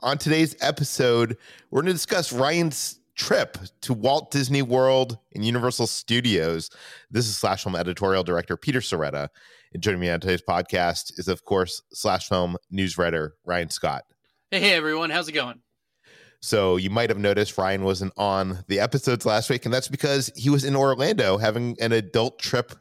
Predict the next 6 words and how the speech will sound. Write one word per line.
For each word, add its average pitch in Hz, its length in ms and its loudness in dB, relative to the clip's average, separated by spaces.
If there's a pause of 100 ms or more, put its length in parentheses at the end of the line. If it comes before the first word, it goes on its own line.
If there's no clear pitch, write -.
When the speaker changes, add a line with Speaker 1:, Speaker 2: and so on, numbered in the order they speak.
Speaker 1:
to 113 100 -4
Disney 120 400 -2
World, 92 400 2
as 90 400 -2 (400)
one 90 360 0 (100)
does. 80 560 0